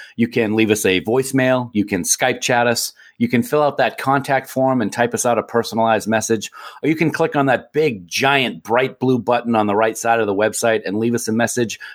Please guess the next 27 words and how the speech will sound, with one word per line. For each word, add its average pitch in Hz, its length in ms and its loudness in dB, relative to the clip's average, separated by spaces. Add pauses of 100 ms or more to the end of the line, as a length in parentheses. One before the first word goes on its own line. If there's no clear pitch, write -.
with 131 220 0
your 127 120 4
very 147 440 0
own 143 440 0
mellifluous 120 1000 0
tones 131 600 0 (360)
using 104 340 0
SpeakPipe. - 640 -4 (680)
And 123 120 2
hey, 131 100 2
don't 139 220 0
forget 135 240 2
the 123 80 0
place 131 240 0
to 117 80 -4
be 123 160 2
on 113 160 0
Facebook 120 360 0
these 113 200 0
days 113 360 0
is 139 360 0
the 127 160 2
official 120 400 0
Facebook - 480 -2
group 127 240 0
Camp 123 260 0
Kittimer. 131 420 2